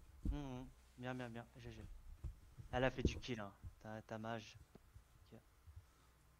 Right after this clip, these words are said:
Full D P S, l'autre, tu devrais le foutre, euh, full, euh, utilitaire, limite.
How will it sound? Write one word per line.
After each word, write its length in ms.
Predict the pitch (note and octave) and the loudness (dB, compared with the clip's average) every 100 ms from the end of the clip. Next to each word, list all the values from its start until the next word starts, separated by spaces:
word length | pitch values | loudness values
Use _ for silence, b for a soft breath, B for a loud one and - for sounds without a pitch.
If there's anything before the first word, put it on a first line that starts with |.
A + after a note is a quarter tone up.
| - - - - - - | -10 -10 -18 -20 -20 -4
Full 140 | D#3 C#3+ | -2 4
D 140 | D3+ | 4
P 140 | - | 8
S, 240 | C#3+ C#3 - | 8 8 6
l'autre, 180 | E3 - | 4 4
tu 80 | |
devrais 260 | C3 A#2+ B2 | 0 2 0
le 60 | A#2 | 0
foutre, 300 | C#3 - B2+ | -6 -2 0
euh, 200 | A#2 A#2 | 0 0
full, 280 | - B2+ | -4 -2
euh, 180 | B2+ A#2+ | 0 0
utilitaire, 580 | A2+ - A2+ A2 B2 A2+ - - - - | -4 -8 -8 -6 -8 -8 -16 -20 -20 -10
limite. 340 | A2+ A2 - | -8 -6 -8